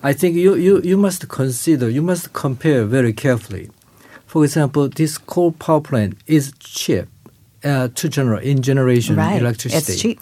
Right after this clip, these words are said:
Speaker 2: Mm-hmm.
Speaker 1: But it generates emission. But there is technology to reduce emission. For example,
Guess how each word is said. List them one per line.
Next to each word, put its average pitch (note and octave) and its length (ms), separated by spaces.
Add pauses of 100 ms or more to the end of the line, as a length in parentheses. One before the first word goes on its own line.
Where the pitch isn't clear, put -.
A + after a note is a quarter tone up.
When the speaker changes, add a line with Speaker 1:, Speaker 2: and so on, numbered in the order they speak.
Speaker 2:
Mm-hmm. D3+ 280 (300)
Speaker 1:
But C#3 180
it D3+ 160
generates D3 380
emission. C3 400
But B2 380
there F#3 280 (120)
is F3+ 280
technology D3 760
to C#3 200
reduce C3 600
emission. B2+ 720
For D#3+ 120
example, B2+ 680